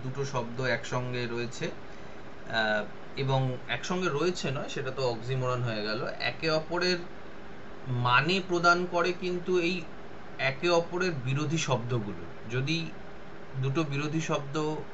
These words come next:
না হতো, তাহলে, আহ, আহ, কোনোটারই কোনো মানে থাকতো না। মানে যেমন নারী, পুরুষ, যদিও এই কা-,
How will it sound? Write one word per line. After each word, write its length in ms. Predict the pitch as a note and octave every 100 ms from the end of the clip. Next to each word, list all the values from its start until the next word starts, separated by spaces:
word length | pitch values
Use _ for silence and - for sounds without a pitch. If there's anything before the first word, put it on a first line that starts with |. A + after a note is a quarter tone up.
| -
না 340 | A#2+ A#2 C#3 D3 A#2+
হতো, 260 | C#3+ C#3+ G#2 - - - - - - -
তাহলে, 560 | C#3 D3 E3 F3+ F#3 F3 - -
আহ, 60 | C3 B2 A#2+ A#2 A#2 A2 G#2+ - - -
আহ, 560 | A2 A2+ A2 G#2+ G#2 A2 - -
কোনোটারই 500 | D#3 E3 F3+ F#3+ G3+
কোনো 300 | G3+ F#3 D#3+
মানে 260 | C3 A#2+
থাকতো 340 | A#2+ G#2 - -
না। 340 | - - -
মানে 160 | A#2+ C3+
যেমন 240 | D3 D3+
নারী, 480 | C#3 A#2+ B2+ C3 C3 C3
পুরুষ, 520 | B2+ B2+ B2+ B2+ - -
যদিও 260 | A#2 A2+ C#3
এই 140 | C3+ C3 -
কা-, 200 | A#2+ A#2